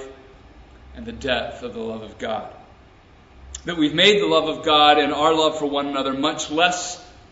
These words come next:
than what God desires it to be, and therefore have just settled for mud pies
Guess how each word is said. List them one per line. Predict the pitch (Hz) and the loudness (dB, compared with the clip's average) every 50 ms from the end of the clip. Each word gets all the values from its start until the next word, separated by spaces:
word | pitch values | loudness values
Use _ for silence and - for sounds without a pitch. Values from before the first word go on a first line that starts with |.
| - - - - - - - - - - - - - | -20 -20 -20 -20 -20 -20 -20 -20 -20 -20 -20 -12 -6
than | 135 139 135 139 | -4 -2 0 0
what | 143 147 143 143 | 0 -2 -2 2
God | 139 135 135 135 135 135 | 2 2 4 4 0 -2
desires | 135 127 120 135 131 131 135 135 135 135 131 - | -6 -6 -2 0 2 4 4 2 2 0 -4 -6
it | 135 - - | -8 -10 -10
to | - - | -14 -12
be, | - 131 143 139 139 139 | -6 -2 0 2 2 2
and | 135 131 139 | 0 0 2
therefore | 143 151 147 - - 143 135 127 - - - - - - - - - - - - | 2 2 0 0 -2 -2 -2 -2 -4 -8 -12 -16 -18 -20 -20 -20 -20 -20 -10 -8
have | - - - | -8 -8 -6
just | - 143 131 - - | -8 -8 -8 -8 -4
settled | - 156 156 151 151 143 135 135 | -2 -2 0 0 -2 -2 -2 -6
for | - - 139 135 135 131 131 - - - - - | -10 -8 -6 -4 -4 -4 -6 -8 -14 -16 -12 -6
mud | 143 151 147 147 - | -4 -4 -4 -4 -4
pies | - 120 113 113 113 113 117 - - - | -6 -6 -4 -4 -6 -6 -8 -10 -12 -14